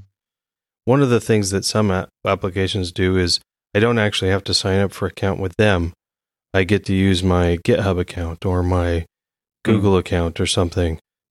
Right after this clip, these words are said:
Speaker 1: to sign in somewhere. Does that make it more secure or increase the security problem?
Speaker 2: Yeah, that's a good question. I, um, I did actually make a list of notes the other day on,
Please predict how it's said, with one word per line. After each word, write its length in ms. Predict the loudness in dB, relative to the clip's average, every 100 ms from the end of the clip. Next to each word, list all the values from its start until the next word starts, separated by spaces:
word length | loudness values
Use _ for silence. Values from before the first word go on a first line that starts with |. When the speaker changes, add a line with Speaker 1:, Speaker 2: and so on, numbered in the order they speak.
| -4
Speaker 1:
to 40 |
sign 360 | -2 0 2 2
in 260 | 2 0 -6 _ _ _ -12
somewhere. 600 | -2 0 0 0 -2 -6 -10 _ _ -6
Does 100 | 0
that 180 | 0 2
make 340 | 2 2 2
it 180 | 0 0 -4 -4
more 280 | 2 2
secure 540 | 2 0 -2 0 2 2
or 440 | 2 2 2 -2 _ 0
increase 500 | 0 2 0 0 -2
the 120 | -2
security 480 | -2 -6 -4 -2 -2
problem? 380 | -4 -4 -6 -12 _ _ _ _ _ _
Speaker 2:
Yeah, 360 | -2 2 2 2
that's 220 | 0 -2
a 40 |
good 240 | -2 -2 -2
question. 540 | -4 -2 -2 -2 -2
I, 640 | -2 0 2 0 0 -4 -4
um, 600 | 0 2 2 0 -2 -6 -2
I 100 | 0
did 140 | 2
actually 280 | 2 0 0
make 260 | 0 0 -2
a 80 |
list 240 | -4 -2 -2
of 80 | -2
notes 480 | -2 0 -2 -2
the 80 | -4
other 100 | -2
day 280 | 0 2 2
on, 560 | 2 2 0 -4 -6